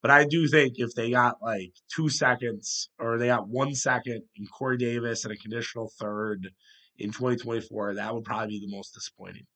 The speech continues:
version. Because in that case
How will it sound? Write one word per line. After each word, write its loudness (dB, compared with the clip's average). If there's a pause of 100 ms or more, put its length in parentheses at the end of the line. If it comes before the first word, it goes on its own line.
(120)
version. -12 (960)
Because 4
in 0
that 8
case -6